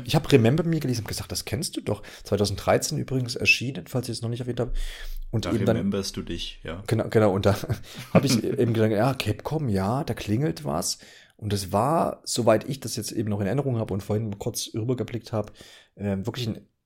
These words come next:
Speaker 1: actionlastiger Titel, wie man's so ein bisschen kennt. Also man hat sich frei bewegt und ist, und Life is Strange und, und Tammy Wynn,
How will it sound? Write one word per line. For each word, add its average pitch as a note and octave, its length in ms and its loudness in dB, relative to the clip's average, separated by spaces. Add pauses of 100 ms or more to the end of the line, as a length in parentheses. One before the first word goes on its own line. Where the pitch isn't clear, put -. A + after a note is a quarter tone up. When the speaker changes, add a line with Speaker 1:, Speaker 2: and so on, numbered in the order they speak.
(180)
Speaker 1:
actionlastiger G#2+ 1040 2
Titel, G2+ 300 0
wie G2+ 80 0
man's G#2+ 180 0
so G#2 80 0
ein F#2 60 -4
bisschen G2 320 -2
kennt. C3+ 260 -2
Also G2 140 2
man G2 180 2 (100)
hat G2+ 140 -2
sich G#2 180 -4
frei F#2 280 2
bewegt G#2 520 -2
und G#2 140 -4
ist, - 240 -6
und G#2+ 280 -4
Life A2 160 4
is A2 60 -2
Strange A2+ 300 2
und, G2+ 200 0
und G2 180 -4
Tammy G#2 200 2
Wynn, G#2+ 360 2